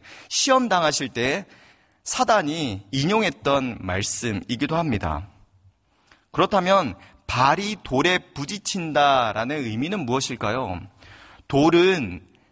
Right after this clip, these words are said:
사람을 걸려 넘어지게 하는 모든 종류의 역경이나 실패를 뜻하는 은유적인 표현입니다. 발이 돌에 걸려 넘어진다는 것은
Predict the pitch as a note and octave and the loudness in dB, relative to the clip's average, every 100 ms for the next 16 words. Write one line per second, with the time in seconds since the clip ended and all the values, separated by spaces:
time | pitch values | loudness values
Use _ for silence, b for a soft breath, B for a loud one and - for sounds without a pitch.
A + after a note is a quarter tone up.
0 | _ - - C4+ C#4 B3+ A3+ C3 D3 E3+ | _ -2 2 4 4 2 2 2 2 2
1 | B2+ C3+ - C3+ C3 A#2 G2 D3+ A3+ C4+ | 2 2 0 -2 -2 -4 -2 0 0 0
2 | A#3+ D#3 C3 B2+ C3 C#3 B2+ G#2+ A#2 - | 0 0 0 2 2 0 -2 -2 -2 -2
3 | - D3 B2+ A#2 A#2+ B2+ B B B - | 0 2 2 2 2 0 B B B -2
4 | - C4+ - A3+ G3 - - D#3+ D3+ F3 | 0 0 0 0 0 -6 -4 -2 -2 -4
5 | - - C3 D#3 F#3 F3 E3 E3 - A#3 | -8 -6 -4 -2 0 0 0 -2 -4 -2
6 | G3+ G3+ C#3 G2 F#2 - A#2+ A#2+ G2+ E2+ | 2 2 0 -2 -6 -2 0 0 -2 -4
7 | F#2+ - _ _ _ _ _ _ B B | -8 -18 _ _ _ _ _ _ B B
8 | B B B - D3+ E3+ G3 G#3 G3+ - | B B B -4 2 2 0 -6 -6 -4
9 | D3 D#3+ E3+ E3+ C#3 C#3 D#3+ C3+ G#2+ C#3 | 0 4 2 0 -2 2 2 2 0 0
10 | B2 A#2+ A#2 A2+ G#2+ - G3 B2 E2 | 0 0 0 -2 -4 -4 -2 -2 -4